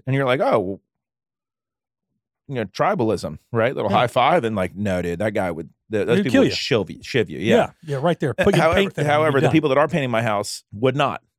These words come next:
Speaker 1: The sweetest folks in the world.
Speaker 2: Where
Speaker 1: It's
Speaker 2: are these folks
Speaker 1: It's
Speaker 2: from?
Speaker 1: a Hispanic crew. Okay. And I, I think that when you initially just see a Hispanic crew, you naturally
Speaker 2: Naturally,
Speaker 1: assume
Speaker 2: yeah.
Speaker 1: that they're Mexicans,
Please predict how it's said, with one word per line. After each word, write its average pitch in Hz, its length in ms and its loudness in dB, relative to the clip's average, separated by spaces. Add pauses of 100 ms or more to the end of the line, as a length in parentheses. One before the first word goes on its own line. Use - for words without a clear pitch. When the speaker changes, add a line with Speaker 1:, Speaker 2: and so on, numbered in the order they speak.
(120)
Speaker 1:
The 131 100 -4
sweetest 165 380 2
folks 120 240 2
in 113 40 -2
the 104 60 0
world. 95 260 -4 (300)
Speaker 2:
Where 131 140 2
Speaker 1:
It's 190 80 6
Speaker 2:
are 175 40 4
these 175 180 2
folks - 260 -10
Speaker 1:
It's 151 140 2
Speaker 2:
from? 165 60 2
Speaker 1:
a - 40 2
Hispanic 147 480 -2
crew. 90 340 -4 (180)
Okay. 135 200 2
And 135 100 0
I, 110 140 -2
I 127 60 0
think 165 220 -8
that 151 120 0
when 127 140 -2
you 117 400 0 (440)
initially 120 640 0
just 110 220 -8
see 139 160 -4
a 123 40 -2
Hispanic 156 400 -4
crew, 107 420 0 (140)
you 123 120 -2
naturally 127 400 -2
Speaker 2:
Naturally, 131 240 -6
Speaker 1:
assume 127 280 0
Speaker 2:
yeah. - 40 -2
Speaker 1:
that 123 160 -2
they're 135 100 0
Mexicans, - 540 -4